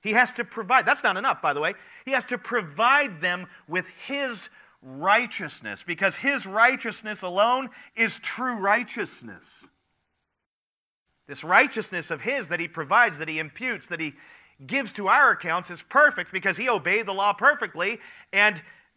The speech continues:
that kind of righteousness is accredited to him.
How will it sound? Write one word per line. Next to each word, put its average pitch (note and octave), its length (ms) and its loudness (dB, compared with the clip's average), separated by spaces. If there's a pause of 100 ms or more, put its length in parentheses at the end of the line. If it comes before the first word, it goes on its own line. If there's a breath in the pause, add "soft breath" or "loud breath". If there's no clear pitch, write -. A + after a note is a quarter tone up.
(180)
that A#3+ 260 8
kind G#3 220 0
of F3 100 -2
righteousness G#3+ 720 -2
is F3 140 -4
accredited B3 400 0
to G3 100 0
him. F#3+ 160 -4